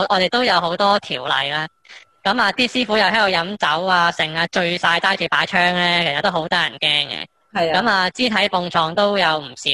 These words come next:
Speaker 1: 嘅，都當其時，係啊，咁啊，打幾下又停下，打下咁樣啊嘛，其他人就執嘢。好啦，咁啊，執晒啲嘢上車，咁去邊呢？咁啊，揸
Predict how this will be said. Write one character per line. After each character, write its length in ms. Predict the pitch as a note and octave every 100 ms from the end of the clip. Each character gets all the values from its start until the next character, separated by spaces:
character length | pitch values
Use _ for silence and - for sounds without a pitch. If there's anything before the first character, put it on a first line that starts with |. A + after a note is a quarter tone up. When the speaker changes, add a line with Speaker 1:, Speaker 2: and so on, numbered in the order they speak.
| C#3+
Speaker 1:
嘅， 160 | D#3+ D3
都 160 | E3+ E3+
當 180 | F3 E3+
其 140 | C#3+
時， 80 | - A2+
係 180 | - C3+
啊， 60 | D3
咁 140 | F#3
啊， 60 | F#3
打 300 | D3 E3 F3
幾 160 | D3 D#3
下 320 | D#3+ C#3+ C#3+
又 120 | C#3+
停 220 | - C3
下， 160 | C#3 C#3
打 220 | C#3+ D3+
下 280 | D#3+ C#3 D3
咁 20 |
樣 220 | D#3 C#3+
啊 100 | D#3 E3
嘛， 160 | D#3 -
其 100 | -
他 140 | F3
人 80 | D3
就 80 | C3
執 180 | - E3+
嘢。 280 | D#3 C3+ C#3 - _ _ _ _ _
好 80 | F#3+
啦， 100 | G#3+
咁 180 | A3+ A#3+
啊， 80 | G#3
執 120 | C4
晒 200 | - G3
啲 200 | A#3 A3
嘢 40 |
上 220 | F#3+ F3+ F#3
車， 100 | A3
咁 280 | G#3 G#3+ F#3
去 100 | F3+
邊 200 | G#3 G3+
呢？ 240 | G3+ G3 - _ _ _ _ _
咁 160 | - G#3+
啊， 300 | G#3 F3+ F3 -
揸 200 | G3+